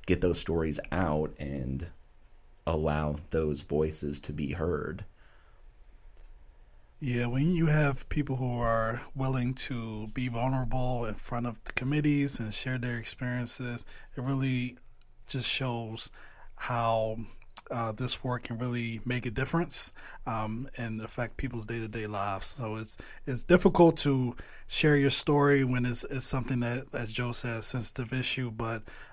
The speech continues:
Speaker 2: um, it's needed, and we, we need everybody that we can down in Annapolis to share their story and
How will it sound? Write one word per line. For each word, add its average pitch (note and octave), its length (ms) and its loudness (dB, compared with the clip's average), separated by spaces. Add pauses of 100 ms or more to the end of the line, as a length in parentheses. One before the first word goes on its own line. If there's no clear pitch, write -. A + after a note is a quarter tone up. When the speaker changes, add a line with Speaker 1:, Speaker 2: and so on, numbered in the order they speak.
Speaker 2:
um, A2+ 180 -2
it's A#2 160 0
needed, C3+ 440 0 (200)
and A2 160 -6
we, A2+ 240 -6
we A#2+ 140 -4
need A#2 420 -2
everybody A#2+ 520 -4
that A#2 120 -4
we G#2+ 80 -10
can A#2+ 320 -4
down A2 200 -2
in A2 60 -4
Annapolis C3+ 560 0
to - 140 -4
share B2+ 220 -4
their A#2+ 120 -4
story C#3+ 460 0
and G#2+ 160 -6